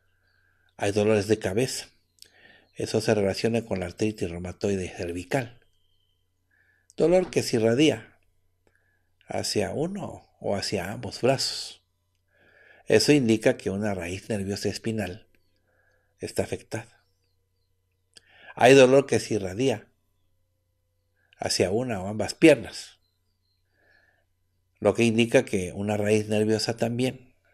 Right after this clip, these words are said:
pero en este caso una raíz nerviosa lumbar, está afectada. Un cambio en la capacidad para caminar puede indicar un aumento de la presión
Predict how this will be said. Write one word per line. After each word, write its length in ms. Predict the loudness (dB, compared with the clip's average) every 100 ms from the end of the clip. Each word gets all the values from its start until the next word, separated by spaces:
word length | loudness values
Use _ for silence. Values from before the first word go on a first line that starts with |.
| _ _ _
pero 120 | -4
en 60 | -2
este 260 | 0 0 0
caso 260 | -2 -2
una 160 | -6 -4
raíz 280 | -2 -2 -2
nerviosa 380 | -2 0 0
lumbar, 580 | 0 4 4 4 -2 -20 _ _ _ _ _ -8
está 240 | -6 -2
afectada. 640 | -4 -4 -8 -8 -8 -20 _ _ _ _ _ _ _ _ _ _ _ _ _ _ _ _ _ _ _ -4
Un 200 | -2 4
cambio 480 | 6 6 6 2 2
en 120 | -2
la 100 | -2
capacidad 600 | -4 -2 -4 2 0 2
para 240 | 0 0
caminar 460 | 0 -2 0 0 -2
puede 200 | -4 -4
indicar 520 | -4 -2 2 2 2 -4 -20 _ _ _ _ _ _ _ _ _ _ _ _ _ _ -2
un 120 | 0
aumento 520 | 2 0 -2 0 0
de 140 | 0 -2
la 180 | -4
presión 580 | -4 -4 -2 -2 -2 -16